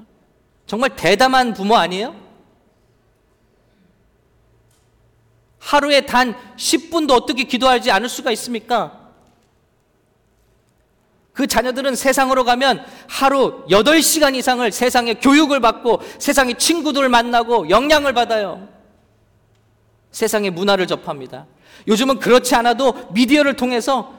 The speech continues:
순간순간마다 세상의 유혹을 받습니다. 그런데 어떻게 우리가 방어벽을 치지 않느냐는 거예요. 사람의 마음을 변화시킬 수 있는 것,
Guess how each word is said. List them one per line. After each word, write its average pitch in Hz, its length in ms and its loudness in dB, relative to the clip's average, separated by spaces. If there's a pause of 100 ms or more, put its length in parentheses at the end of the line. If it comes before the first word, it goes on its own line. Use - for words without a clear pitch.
(580)
순간순간마다 302 1160 0
세상의 214 580 -6
유혹을 190 300 2
받습니다. 139 500 -8 (600)
그런데 175 280 -6
어떻게 143 280 -8
우리가 123 280 -10 (460)
방어벽을 131 480 -6
치지 - 260 -18
않느냐는 107 300 -20
거예요. - 260 -20 (1600)
사람의 156 680 -10 (340)
마음을 120 640 -6 (340)
변화시킬 151 540 -8
수 - 100 -16
있는 120 220 -18
것, - 120 -20